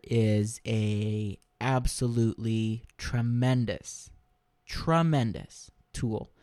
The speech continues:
that we have in our industry. We are very, very fortunate to,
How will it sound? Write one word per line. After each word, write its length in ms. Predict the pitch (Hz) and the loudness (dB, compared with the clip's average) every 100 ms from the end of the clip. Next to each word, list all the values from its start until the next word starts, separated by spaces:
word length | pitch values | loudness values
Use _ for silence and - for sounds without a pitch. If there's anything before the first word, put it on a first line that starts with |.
| _ _ | _ _
that 200 | - 101 | -4 -2
we 180 | 120 117 | 0 0
have 600 | 117 127 117 117 117 - - - - - - - | 0 2 2 2 0 -6 -16 -16 -16 -18 -20 -4
in 380 | 123 123 123 123 | 0 4 4 2
our 140 | 101 - | 0 -2
industry. 540 | 123 160 - 214 202 - - - - - _ - | -2 -2 -4 -6 -8 -14 -20 -20 -20 -20 _ -4
We 260 | 120 113 | 0 2
are 160 | 110 113 | 2 -2
very, 400 | 120 123 135 135 | -2 2 4 4
very 280 | 127 113 110 | 2 -2 -4
fortunate 640 | - - 156 - 196 208 - _ _ - _ | -6 -2 0 0 -2 -2 -6 _ _ -20 _
to, 800 | - 131 120 117 110 110 110 - | -4 2 4 4 2 2 -2 -6